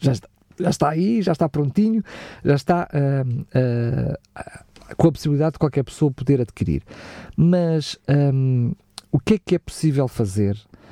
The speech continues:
para quem nos está a ouvir e gostaria de, gosta das suas músicas, sobretudo para aqueles ouvintes que têm, ah, à segunda-feira nos discos pedidos pedido a sua música, o que é que eles podem fazer para, para adquirir este,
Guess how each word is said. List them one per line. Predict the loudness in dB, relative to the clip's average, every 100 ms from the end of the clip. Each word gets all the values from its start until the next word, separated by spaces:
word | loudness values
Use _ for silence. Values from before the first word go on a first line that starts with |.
| -2
para | -2 2
quem | 0
nos | 0
está | -2
a | 0
ouvir | 0 2 2 2
e |
gostaria | 0 0 2 0 2 0
de, | 0
gosta | 0 0 -2
das | -4
suas | -2 -2
músicas, | 2 2 2 2 0 0 -2 -4 -20
sobretudo | -2 0 2 0
para | -2 -2
aqueles | 0 0
ouvintes | 2 2 0
que | -4
têm, | -2 0 0 -2 -10 -14 -2
ah, | 0 2 -2 0
à |
segunda-feira | 0 2 0 2 0 0
nos | -2
discos | 0 -2 -2 -12
pedidos | -4 2 2 0
pedido | 0 0 2
a |
sua | 0 2 2
música, | 4 2 2 0 -2 -10 -20 -8
o |
que | 0 0
é |
que | 2
eles | -2
podem | 0 -2 -2
fazer | -2 0 0 -2
para, | 0 0 0 -2 -2
para | 0 2 0 0
adquirir | -2 -2 0 4 4
este, | 2 -2